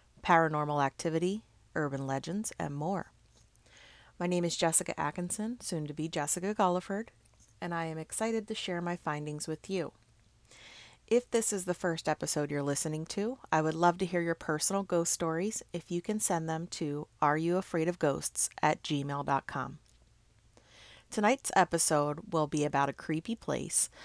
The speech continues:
named the Stanley Hotel. It's pretty famous. The Stanley Hotel was loca-, was the location inspired for the s-, for Stephen King's The Shining. So why is the Stanley Hotel so haunted?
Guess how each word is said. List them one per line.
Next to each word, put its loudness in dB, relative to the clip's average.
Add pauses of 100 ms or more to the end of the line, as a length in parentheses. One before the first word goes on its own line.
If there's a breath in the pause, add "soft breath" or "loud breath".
(220 loud breath)
named -2
the 0
Stanley 0
Hotel. -4 (540)
It's -14
pretty -4
famous. -6 (400 loud breath)
The -14
Stanley 4
Hotel 4
was 2
loca-, 2 (100)
was 4
the -2
location 0
inspired 0
for -4
the -4
s-, -4 (120)
for -2
Stephen -2
King's -6
The -8
Shining. -8 (1600 loud breath)
So 4
why 6
is 2
the -2
Stanley 4
Hotel 2
so 4
haunted? 0